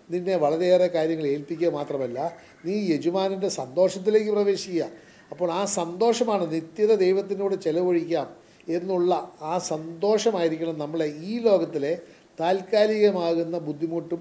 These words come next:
പീഡനങ്ങളും സഹനങ്ങളൊക്കെ സഹിക്കുവാനായിട്ട് നമുക്കൊരു, ഒരു, എന്നാ പറയുന്നത്, ഒരു, ഒരു എൻകറേജ്മെന്റ് തരുന്നത്, നമ്മളെ ഒന്ന് പ്രോത്സാഹിപ്പിക്കുന്നത് അതായിരിക്കണം. ഹല്ലേലൂയ.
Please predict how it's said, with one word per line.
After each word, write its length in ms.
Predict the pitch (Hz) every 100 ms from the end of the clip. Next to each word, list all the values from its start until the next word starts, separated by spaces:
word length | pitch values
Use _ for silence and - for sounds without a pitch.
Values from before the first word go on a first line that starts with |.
| 170
പീഡനങ്ങളും 600 | 156 160 156 156 160 180
സഹനങ്ങളൊക്കെ 760 | - 135 143 156 156 139 147 226 254 - - -
സഹിക്കുവാനായിട്ട് 880 | - 147 165 - 202 190 175 170 175
നമുക്കൊരു, 420 | 151 147 151 151 156 - -
ഒരു, 180 | 160 156 160 160 - -
എന്നാ 100 | 156 165
പറയുന്നത്, 240 | 165 160
ഒരു, 120 | 160 165 165
ഒരു 120 | 160
എൻകറേജ്മെന്റ് 760 | 156 156 165 214 214 180 202 185
തരുന്നത്, 360 | 160 143 127 120
നമ്മളെ 240 | 151 160
ഒന്ന് 140 | 170 165
പ്രോത്സാഹിപ്പിക്കുന്നത് 1200 | 165 156 180 - 220 220 208 180 165 147 170 247 - - - 151
അതായിരിക്കണം. 760 | 156 160 156 151 143 156 143 - - 143
ഹല്ലേലൂയ. 720 | 143 160 160 156 170 165 131